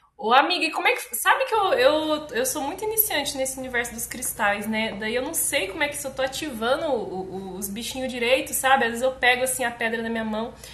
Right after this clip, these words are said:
eu falo, "Ô, ametista, muito obrigada, sua linda, por favor, me ajuda a transmutar as pira aqui, as energias negativas."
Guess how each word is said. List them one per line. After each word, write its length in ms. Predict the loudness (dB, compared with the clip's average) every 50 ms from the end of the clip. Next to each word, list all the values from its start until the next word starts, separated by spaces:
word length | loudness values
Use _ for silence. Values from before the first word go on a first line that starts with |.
| -18 -18 -18
eu 80 | -18 -10
falo, 260 | -4 -4 -2 -2 0
"Ô, 200 | 2 4 4 4
ametista, 640 | 2 2 -2 -4 -6 -6 -8 -6 -6 -6 -6 -6 -8
muito 220 | -8 -8 -8 -10 -10
obrigada, 680 | -10 -10 -10 -6 0 2 2 4 4 2 2 0 0
sua 220 | -2 -2 -2 -4 -4
linda, 500 | -4 -4 -4 -4 -4 -4 -2 -2 -2 -4
por 160 | -4 -8 -10
favor, 480 | -6 -4 -4 -4 -2 -2 -2 0 0
me 120 | 0 0 -2
ajuda 260 | -2 -2 -4 -4 -6
a 40 | -4
transmutar 640 | -4 -4 -4 -4 -4 -6 -8 -10 -4 0 2 4 4
as 160 | 2 0 -6
pira 340 | -8 -8 -8 -6 -4 -4 -4
aqui, 240 | -6 -6 -6 -6 -6
as 80 | -4
energias 380 | -4 -4 -4 -4 -4 -4 -4 -6
negativas." 480 | -4 -4 -4 -4 -4 -6 -6 -6 -6